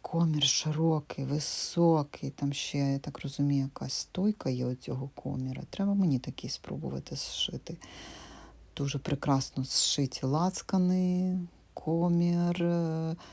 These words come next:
шикарний рукав, але воно трошки, мені здається, м, затісне в стегнах. Чи не так? Але пасок я люблю, люблю кишені. До речі, тут немає бокових швів.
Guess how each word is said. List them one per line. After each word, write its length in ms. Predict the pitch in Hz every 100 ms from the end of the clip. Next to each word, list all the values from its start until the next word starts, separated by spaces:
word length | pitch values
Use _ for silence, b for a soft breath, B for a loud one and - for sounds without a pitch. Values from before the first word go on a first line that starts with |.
| B
шикарний 720 | - - 143 - 139 135 127 127
рукав, 420 | 139 - 175 175
але 200 | - 156
воно 240 | 175 165 151 -
трошки, 560 | 196 208 220 - -
мені 240 | 165 165 175
здається, 720 | 151 151 151 185 180 - 165 B B B B B -
м, 400 | 151 165 170 165
затісне 840 | 156 160 170 160 139 - 170 170 175
в 20 | -
стегнах. 1080 | - - 120 107 110 113 107 - - - - -
Чи 180 | -
не 100 | 143
так? 380 | 143 165 185 - B B B B
Але 180 | 151 143
пасок 500 | 139 180 202 - 196 -
я 140 | 165
люблю, 480 | 170 165 170 175 170
люблю 380 | 151 135 135 135
кишені. 540 | - - - 190 196 175
До 80 | 165
речі, 300 | 143 - 147
тут 280 | 202 214
немає 340 | 170 160 160 151
бокових 460 | 147 - 151 139
швів. 460 | - - 135 123